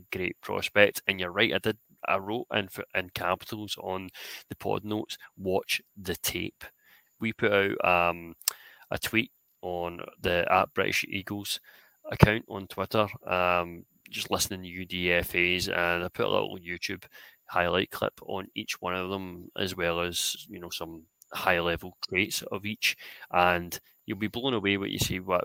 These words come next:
with Eli Ricks, because he is that guy. He ha-, he has had some unfortunate injuries. Um, transferring from L S U is what he played with, uh, Derek Stingley. There was, there was high talk. Like, Derek Stingley, I think, went third overall, I think, in that draft.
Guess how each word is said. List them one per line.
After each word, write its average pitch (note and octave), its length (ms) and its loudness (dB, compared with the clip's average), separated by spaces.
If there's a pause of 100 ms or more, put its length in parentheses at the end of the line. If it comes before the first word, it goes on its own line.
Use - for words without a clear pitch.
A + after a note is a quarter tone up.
with G2 220 -4
Eli F#2+ 280 2
Ricks, G2 280 0
because G2+ 340 0
he G2 160 -2
is G2+ 200 4
that F#2+ 260 4
guy. F#2 320 2
He F#2+ 180 -4
ha-, F#2+ 220 -2
he - 120 -8
has A#2+ 380 2
had G2+ 340 0
some F#2+ 340 -2 (340)
unfortunate G#2+ 580 -2
injuries. A#2 460 -2 (520)
Um, F#2 480 4 (760)
transferring G2+ 720 4
from F#2 480 -2
L G2 200 6
S F#2 300 2
U F#2 200 -2
is F2+ 120 -4
what E2+ 120 2
he G#2 100 4
played G#2+ 320 -2
with, F2+ 320 2
uh, F2 140 2
Derek F#2 260 2
Stingley. A2+ 500 0
There G2 100 -4
was, F#2+ 200 -8
there G2+ 80 -12
was F#2+ 100 -6
high G#2+ 220 -2
talk. G2 420 -6 (240)
Like, - 180 -14 (160)
Derek G#2 240 4
Stingley, F#2+ 400 -4
I F2 40 -6
think, G2+ 200 -6
went F#2+ 200 -10
third G#2+ 280 0
overall, D#3 400 -2
I - 20 -2
think, E3 220 -6
in E3 80 -8
that - 140 -2
draft. D3 360 -2